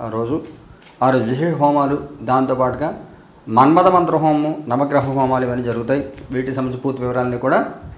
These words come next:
ఈ రాశి ఫలితాలు అయిన తర్వాత వీడియో రూపంలో అందజేస్తాను, చూడండి.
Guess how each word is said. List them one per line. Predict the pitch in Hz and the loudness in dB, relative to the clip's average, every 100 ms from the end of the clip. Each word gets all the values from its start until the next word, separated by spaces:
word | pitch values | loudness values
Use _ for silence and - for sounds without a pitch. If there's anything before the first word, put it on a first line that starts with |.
| - - 139 | -20 -10 0
ఈ | 143 | 6
రాశి | 143 175 | 6 6
ఫలితాలు | 160 147 139 | 2 2 2
అయిన | 135 131 | 2 0
తర్వాత | 123 127 185 226 - - | 0 0 0 -2 -6 -6
వీడియో | 131 139 | 0 2
రూపంలో | 135 135 123 | 2 2 0
అందజేస్తాను, | 131 135 - 135 147 | 0 -2 -2 -4 0
చూడండి. | 143 156 180 | 0 2 0